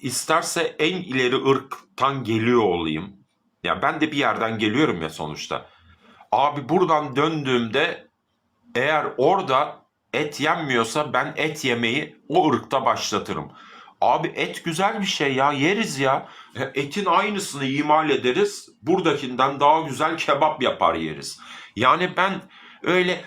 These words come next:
sırf sebze yiyeceklermiş, et yemezlermiş, öyle uzaylılar. Ben onları sevmiyorum.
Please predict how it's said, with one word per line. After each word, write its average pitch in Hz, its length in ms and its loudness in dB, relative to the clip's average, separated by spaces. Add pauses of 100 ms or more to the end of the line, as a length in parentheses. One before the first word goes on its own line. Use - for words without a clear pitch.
(120)
sırf - 300 -4
sebze 185 480 -2
yiyeceklermiş, 202 1080 -2
et 202 300 -4
yemezlermiş, 185 960 -2
öyle 196 320 2
uzaylılar. 175 800 0
Ben 233 120 0
onları 220 380 2
sevmiyorum. 202 640 2